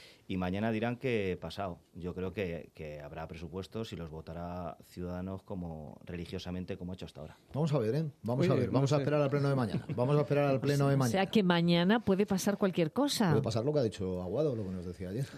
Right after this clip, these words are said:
Speaker 3: Oye, a mí no me extrañaría porque en La Roza, desde luego, votan todos sistemáticamente con la izquierda, ¿eh? Todo con
Speaker 2: ¿Ah,
Speaker 3: el
Speaker 2: sí?
Speaker 3: psoe, con Izquierda Unida, con el P P, ni agua.
Speaker 1: Qué envidia.
Speaker 2: ¿Los de
Speaker 1: En
Speaker 2: Ciudadanos?
Speaker 3: Los de Ciudadanos, sí, sí, que eso no se sabe.
Speaker 2: Por eso han hecho la encuesta y han subido tanto, igual, no
Speaker 3: A lo
Speaker 2: sé.
Speaker 3: mejor por ello, vaya a ver.
Speaker 2: <laughs>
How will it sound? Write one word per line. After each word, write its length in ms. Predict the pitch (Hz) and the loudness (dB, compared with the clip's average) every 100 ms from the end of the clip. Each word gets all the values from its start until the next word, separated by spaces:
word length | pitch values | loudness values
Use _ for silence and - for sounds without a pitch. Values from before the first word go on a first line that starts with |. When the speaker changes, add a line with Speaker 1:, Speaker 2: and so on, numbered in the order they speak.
| - | -2
Speaker 3:
Oye, 140 | 131 | 2
a 40 | 135 | 4
mí 80 | 151 | 6
no 60 | |
me 60 | 165 | 4
extrañaría 420 | 156 147 147 156 | 4 4 4 4
porque 200 | 143 123 | 2 2
en 60 | 123 | 4
La 80 | |
Roza, 180 | 131 143 | 4 4
desde 180 | 139 135 | 2 4
luego, 180 | 143 143 | 4 4
votan 300 | 135 131 127 | 4 2 4
todos 240 | 139 139 | 2 2
sistemáticamente 680 | 135 - 123 127 123 131 120 | 0 0 2 4 4 4 4
con 100 | 117 | 2
la 60 | 104 | 0
izquierda, 400 | - 90 98 139 | -4 -4 -2 -2
¿eh? 60 | |
Todo 200 | 139 131 | 0 0
con 80 | 123 | 2
Speaker 2:
¿Ah, 40 | 117 | 2
Speaker 3:
el 60 | |
Speaker 2:
sí? 60 | 113 | 2
Speaker 3:
psoe, 200 | 165 175 | 2 4
con 120 | 143 | 2
Izquierda 280 | 120 127 127 | 2 2 4
Unida, 200 | 156 165 | 4 4
con 80 | 131 | 2
el 60 | |
P 80 | 131 | 2
P, 120 | 139 | 2
ni 100 | 165 139 | 4 4
agua. 280 | 117 107 - | 4 0 -2
Speaker 1:
Qué 80 | 110 | -2
envidia. 380 | 104 127 90 - | 0 0 0 -2
Speaker 2:
¿Los 100 | 92 | 0
de 80 | 90 | 0
Speaker 1:
En 40 | |
Speaker 2:
Ciudadanos? 460 | 90 87 120 160 - | 2 4 4 4 4
Speaker 3:
Los 160 | 160 | 4
de 80 | 143 | 4
Ciudadanos, 520 | 139 127 123 185 156 | 4 4 4 4 2
sí, 80 | 127 | 2
sí, 120 | 135 | 2
que 60 | 165 | 2
eso 100 | 135 | 2
no 80 | 135 | 0
se 100 | 123 | 0
sabe. 280 | 151 160 117 | 0 -2 -4
Speaker 2:
Por 140 | 101 104 | -2 0
eso 120 | 123 | 0
han 80 | 127 | 0
hecho 160 | 123 | 2
la 80 | 110 | 0
encuesta 260 | 98 110 107 | 0 -2 -2
y 60 | |
han 60 | 98 | -2
subido 260 | 98 92 | -4 -4
tanto, 240 | 90 127 113 | -4 -4 -2
igual, 240 | 98 131 | -2 -2
no 40 | 107 | -4
Speaker 3:
A 120 | - | -2
lo 60 | 113 | 0
Speaker 2:
sé. 80 | |
Speaker 3:
mejor 200 | 135 139 | 0 0
por 140 | 123 120 | -2 0
ello, 160 | 120 | 0
vaya 180 | 120 123 | 0 0
a 20 | 120 | -2
ver. 100 | |
Speaker 2:
<laughs> 60 | 117 | 0